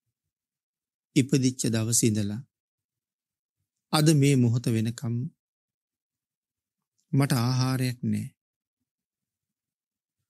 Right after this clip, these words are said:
මට පානය කරන්න පැන් ටිකක් නෑ. පනස් පස් අවුරුද්දක් තිස්සේ සා පිපාසා දුකින් මං පීඩා විඳිනවා."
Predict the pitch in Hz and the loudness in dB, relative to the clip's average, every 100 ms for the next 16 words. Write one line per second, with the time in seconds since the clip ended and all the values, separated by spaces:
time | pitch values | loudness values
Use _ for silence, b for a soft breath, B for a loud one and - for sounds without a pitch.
0 | _ 160 160 170 - 131 139 156 160 151 | _ 4 4 2 2 2 4 4 4 2
1 | 156 151 143 123 135 143 135 147 - - | 0 0 0 -2 -2 -4 -8 -6 -6 -4
2 | 127 - _ _ _ _ _ _ _ _ | -6 -14 _ _ _ _ _ _ _ _
3 | _ _ _ _ _ _ 139 143 135 - | _ _ _ _ _ _ 0 2 0 -2
4 | 139 127 - 123 120 117 113 120 - - | -2 -2 0 0 0 0 -2 -6 -6 -2
5 | 110 - 117 101 - _ _ _ _ _ | 2 2 2 0 -4 _ _ _ _ _
6 | _ _ _ _ _ _ _ _ _ _ | _ _ _ _ _ _ _ _ _ _
7 | - - 170 175 175 170 - 165 170 - | 0 4 6 4 2 0 0 2 4 2
8 | 151 131 120 143 156 127 123 120 123 110 | 2 0 0 0 0 0 -2 -2 -2 -2
9 | 104 104 101 - 143 | -2 -4 -6 -8 -12